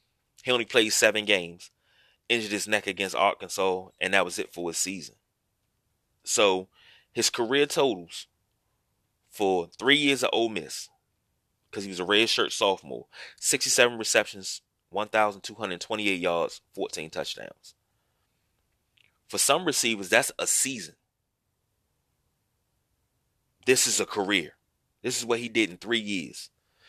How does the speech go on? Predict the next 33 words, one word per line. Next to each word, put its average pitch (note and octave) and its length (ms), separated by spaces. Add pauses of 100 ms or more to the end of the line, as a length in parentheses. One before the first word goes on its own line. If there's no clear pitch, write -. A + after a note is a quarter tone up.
So, F2+ 440 (400)
he A2 140
suffered A#2+ 380
a F2 40
foot D#3 240
injury, C#3 420 (760)
a G2 60
neck A2 280
injury. F2 340 (600)
Two C3 200
out A#2+ 120
of - 60
three A#2+ 160
years A2 280
to - 120
end G#2 140
this F2+ 140
season. F#2+ 360 (1500)
Okay. G2 440 (500)
Understand F#3+ 580
all D#2 200
that. - 160 (580)
I'm G#2 180
not F#2+ 220
impressed. - 600 (1080)
My G#2+ 200
thing A#2+ 240
is, G2+ 400 (120)
you D3+ 160
can D3+ 140
be A2+ 180
fast C3 500
as D4 140